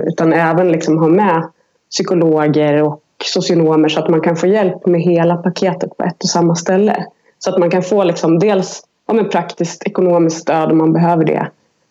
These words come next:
och att man ska få liksom en psykiatrisk bedömning, man ska kunna få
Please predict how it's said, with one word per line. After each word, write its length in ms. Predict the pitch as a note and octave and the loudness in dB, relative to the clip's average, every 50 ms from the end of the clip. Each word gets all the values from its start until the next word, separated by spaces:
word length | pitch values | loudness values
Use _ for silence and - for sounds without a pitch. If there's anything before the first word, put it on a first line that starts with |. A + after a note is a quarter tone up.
| _ _ - | _ _ -8
och 220 | - E3 E3 - | -8 -6 -4 -4
att 120 | E3+ E3 | -2 0
man 120 | E3+ E3 D#3+ | 0 0 0
ska 160 | D#3+ E3 D#3 | 0 -2 -4
få 500 | D#3 - G3 - - F#3+ F#3+ F3+ F3+ E3+ | -4 -6 -10 -6 -2 0 0 2 2 2
liksom 500 | D#3 D3 - - E3+ D#3+ D#3+ D#3 D#3 - | 0 -2 -2 0 0 0 0 0 -2 -2
en 80 | - F3+ | -4 -2
psykiatrisk 560 | E3+ - E3 D#3+ D#3+ D3+ D#3 - E3 E3 - | -2 -2 -2 -2 -2 -2 -2 -4 -4 -4 -2
bedömning, 600 | - D3+ D#3+ D#3 D3+ D3 D3 D3 C#3+ D3 D3+ D#3 | -2 0 2 2 2 4 4 2 2 2 2 2
man 80 | E3 D#3 | 0 -2
ska 140 | - E3 D#3 | -2 -4 -2
kunna 240 | - F#3 E3 D#3+ | 0 0 0 0
få 500 | D#3+ D#3+ - F#3+ F#3 F3 E3 E3 E3 - | -2 -2 -2 0 0 0 0 -2 -4 -6